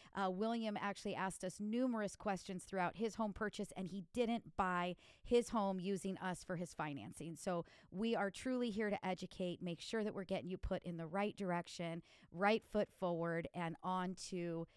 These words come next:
you know, happier endings and better times. In the next couple of weeks to come, I'm gonna do another show, uh, all about, uh, whether it's cheaper to rent or to buy. And there's a lot of misconception around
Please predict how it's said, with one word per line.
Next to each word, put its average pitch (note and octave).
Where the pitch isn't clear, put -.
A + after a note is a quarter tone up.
you F#3+
know, E3
happier E3+
endings D#3+
and E3
better D3+
times. D#3
In G#3
the G#3
next A3
couple A3+
of F#3
weeks G3+
to F#3+
come, G3
I'm F3+
gonna F3+
do F3+
another F#3+
show, E3+
uh, E3
all F#3
about, F3
uh, E3
whether F#3
it's -
cheaper G#3+
to F#3
rent E3+
or F#3
to -
buy. E3
And F#3+
there's F#3
a F3+
lot F3+
of E3+
misconception F3
around D#3+